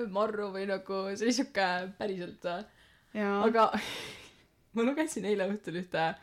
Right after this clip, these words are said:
Speaker 1: perekooli artiklit,
Speaker 2: Mhm.
Speaker 1: kus, äh, siis räägiti sellest, kui, kuidas on hästi kurb, kuna nüüd enam nagu, äh,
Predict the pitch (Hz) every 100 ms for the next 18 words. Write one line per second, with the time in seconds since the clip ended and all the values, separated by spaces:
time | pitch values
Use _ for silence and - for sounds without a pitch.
0 | - - - 233 214 185 160 165 165 190
1 | - 165 180 - - _ _ _ 202 190
2 | 185 190 202 - 185 185 - - 196 170
3 | 170 170 165 - - - - 185 202 196
4 | 208 208 - 208 202 175 208 - 190 170
5 | - 196 202 196 208 240 - 247 208 208
6 | 208 180 165 185 185 180 170 170 175 175
7 | 170 - - - _ _ _ _ - -
8 | 170 170